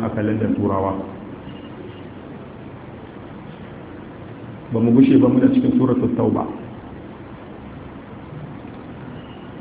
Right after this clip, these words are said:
A yi mallam ya karanta mana abin da zai karanta mana. Akwai wani wanda yake tambayar cewa shin ko akwai zakka a cikin kayan gwari,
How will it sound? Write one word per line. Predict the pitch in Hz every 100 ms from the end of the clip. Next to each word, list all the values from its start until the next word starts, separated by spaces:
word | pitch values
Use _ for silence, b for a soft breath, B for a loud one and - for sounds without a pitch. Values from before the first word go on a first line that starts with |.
| - - - - 113
A |
yi | 123
mallam | 135 135 135
ya |
karanta | 139 131 120 127
mana | 127 117
abin | 123 120
da |
zai | 120
karanta | 120 117 120
mana. | 120 120 117 117 - - - - - - - - - - - - - - - - - - - - - - - - - - -
Akwai | 104 120
wani | 123 131
wanda | 131
yake | 123 120
tambayar | 117 110 117 110
cewa | 113 113
shin | 113 - 104
ko | 123 123 123
akwai | 117 117 117 113
zakka | 107 - 117 107 - - - - - - - - - - - - - - - - - -
a | 104 -
cikin | - 117 117
kayan | 120 120 117
gwari, | 120 117 117